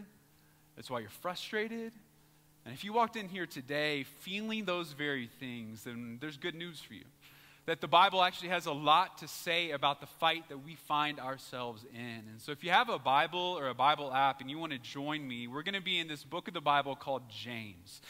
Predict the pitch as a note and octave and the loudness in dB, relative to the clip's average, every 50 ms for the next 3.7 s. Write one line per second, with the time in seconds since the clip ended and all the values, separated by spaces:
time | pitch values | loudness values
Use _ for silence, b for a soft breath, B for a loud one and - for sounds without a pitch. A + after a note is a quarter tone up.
0 | B B B B B E3+ C#3 C#3+ C#3 D#3 F3+ F3 E3 F3 F3+ E3+ D#3 D3 D#3 E3 | B B B B B -6 -6 -6 -4 0 0 0 2 2 2 2 2 2 2 2
1 | E3 E3 E3+ E3 D#3+ D3+ D3 - - - D#3+ D#3+ D3+ C#3+ - C3 B2 D#3+ E3 E3 | 4 4 2 2 0 -2 -4 -8 -12 -10 -8 -10 -10 -8 -8 -2 4 6 8 8
2 | E3 - D#3+ D#3 D3+ D#3 D#3+ D#3+ D#3+ D#3+ D#3 D#3 D#3 D#3 D3 C#3 B2+ C3+ C#3 C#3+ | 6 4 -2 -2 4 6 8 8 8 6 4 0 -4 -4 -4 -4 -6 -4 -4 -4
3 | C#3 - - D3+ D3 - - - D3+ D#3 D3+ D3 D3+ - | -2 0 2 2 2 0 -2 -8 -2 0 0 0 0 -2